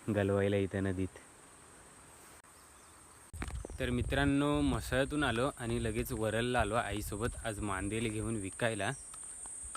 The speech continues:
तर आई गेली गावात आणि येताना पाऊस भेटला आम्हाला, त्यामुळे व्हिडिओ नाही बनवली.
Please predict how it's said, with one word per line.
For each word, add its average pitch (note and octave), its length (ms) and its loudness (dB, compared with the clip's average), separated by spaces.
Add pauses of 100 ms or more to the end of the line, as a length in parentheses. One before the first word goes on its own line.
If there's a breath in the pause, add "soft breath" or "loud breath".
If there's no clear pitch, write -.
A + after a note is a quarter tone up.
(120)
तर A2+ 140 -4
आई A2 180 -2
गेली A2+ 260 0
गावात A2+ 420 0
आणि B2 220 0
येताना A#2+ 280 -2 (160)
पाऊस A2+ 300 -2
भेटला A#2 280 0
आम्हाला, G#2+ 280 0
त्यामुळे A2+ 340 0
व्हिडिओ G#2+ 320 0
नाही A#2+ 140 0
बनवली. G#2 360 -2